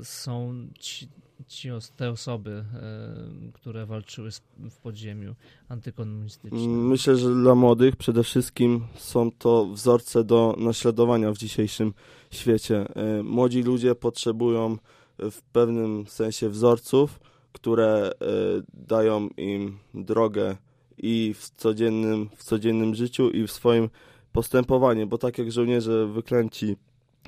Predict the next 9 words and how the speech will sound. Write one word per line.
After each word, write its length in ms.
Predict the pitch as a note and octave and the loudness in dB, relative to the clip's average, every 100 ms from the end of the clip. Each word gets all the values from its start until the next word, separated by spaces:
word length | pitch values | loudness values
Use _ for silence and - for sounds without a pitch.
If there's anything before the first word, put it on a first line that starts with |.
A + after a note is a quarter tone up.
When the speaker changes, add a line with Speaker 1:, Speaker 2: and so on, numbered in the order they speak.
| C#3 | -8
Speaker 2:
e, 400 | - A2 A2+ A2 G#2+ - | -2 0 2 0 -2 -10
mieli, 420 | - A#2+ A#2 A2+ G#2+ _ _ _ _ - | -4 0 0 0 -4 _ _ _ _ -20
s-, 180 | - - - | -20 -20 0
byli 300 | A#2+ A#2 A#2+ | 2 2 0
w 100 | - | 0
pewnym 280 | B2+ A#2+ A#2+ | 0 2 0
sensie, 420 | - A#2+ - A#2+ - _ - | -4 -4 -2 -6 -6 _ -4
mieli 160 | B2 | -2
zasady 580 | B2 A#2+ - C3+ B2+ D#3 | 2 2 4 2 4 0